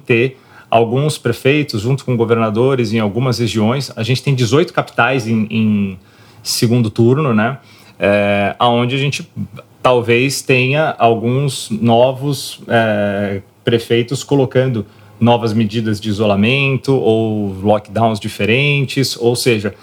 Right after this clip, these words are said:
a gente pode ter novidades que impactem na economia local de algumas regiões, né?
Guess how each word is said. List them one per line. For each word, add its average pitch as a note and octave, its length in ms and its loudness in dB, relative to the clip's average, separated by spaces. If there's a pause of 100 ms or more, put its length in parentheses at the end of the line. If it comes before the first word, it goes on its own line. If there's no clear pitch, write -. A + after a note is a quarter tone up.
(220)
a - 60 -2
gente B2+ 200 0
pode D#3+ 380 2
ter D3 120 0
novidades B2+ 400 0
que - 100 -2
impactem F3 640 0
na B2+ 80 0
economia B2 420 0
local A#2+ 340 2
de A2 80 -2
algumas A2+ 300 0
regiões, G#2 540 -2
né? A2+ 160 -2